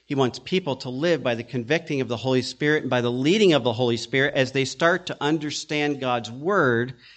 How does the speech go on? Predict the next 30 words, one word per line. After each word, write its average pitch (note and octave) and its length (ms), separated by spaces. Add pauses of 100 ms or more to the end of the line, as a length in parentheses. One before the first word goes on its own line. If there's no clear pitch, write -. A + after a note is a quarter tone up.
(160)
and B2 140
how D3 240
it - 80
should B2 160
be A#2 120
applied. G2+ 600 (800)
And C3+ 80
so C#3 120
he C3+ 120
appeals C#3 460
to B2+ 100
love C3 300
one B2+ 160
another A#2 580 (1300)
instead B2 400
of A#2+ 140
"thou A#2 200
shalt A2 380
not." G2+ 300 (1900)
Now, C3 140
if C3 100
we F#3+ 380
choose F#3+ 420
to C#3+ 100
do E3+ 220
things D#3 320
in C#3 80
our C3+ 100
life E3 320
because C#3 380